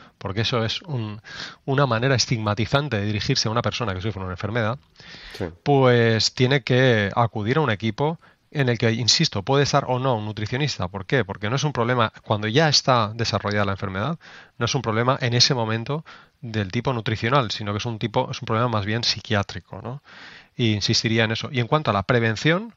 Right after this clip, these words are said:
Speaker 1: que repito, cuando decimos prevenir no significa que se eviten todas las enfermedades, sino que, bueno, disminuimos los factores de riesgo, eh, además de lo que he comentado antes, de no obligar a los niños a comer.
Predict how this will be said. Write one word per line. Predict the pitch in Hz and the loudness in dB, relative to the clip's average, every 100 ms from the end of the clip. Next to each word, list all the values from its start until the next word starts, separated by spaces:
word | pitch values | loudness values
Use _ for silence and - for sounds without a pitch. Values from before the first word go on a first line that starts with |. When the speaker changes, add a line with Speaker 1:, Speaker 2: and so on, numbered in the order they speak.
| _ | _
Speaker 1:
que | - | -2
repito, | - 101 135 - 95 - - - - _ | 0 0 0 -2 -6 -8 -12 -12 -14 _
cuando | - 110 110 | -2 0 2
decimos | 98 143 135 | 2 2 2
prevenir | 117 117 139 104 | 0 2 0 0
no | 113 | -2
significa | 135 117 127 110 | -2 -2 0 0
que | 101 | 2
se | - 104 | 2 2
eviten | 104 151 98 92 | 0 0 -2 0
todas | 107 | 0
las | 104 | 0
enfermedades, | 110 113 107 131 165 170 | -2 -2 2 2 2 0
sino | 101 | -2
que, | 92 | -2
bueno, | 101 156 | -2 -2
disminuimos | 110 92 101 101 131 123 | -2 -4 -4 -4 -2 -2
los | 95 | -2
factores | 104 95 113 110 | -2 -2 -2 0
de | 110 | 2
riesgo, | 127 135 139 185 - - - - _ - | 2 0 -2 -6 -10 -20 -20 -20 _ 0
eh, | 123 110 98 92 90 92 - | 2 4 0 -4 -10 -14 -8
además | - 120 117 139 | 0 2 6 6
de | 147 | 6
lo | |
que | 120 | 2
he | |
comentado | 123 117 113 110 | 0 0 4 4
antes, | 139 151 131 | 4 2 0
de | 98 | 2
no | 95 | 2
obligar | 113 104 107 | 0 2 2
a | 104 | 0
los | 92 | -2
niños | 104 98 | -2 -2
a | |
comer. | 98 139 165 | 2 2 2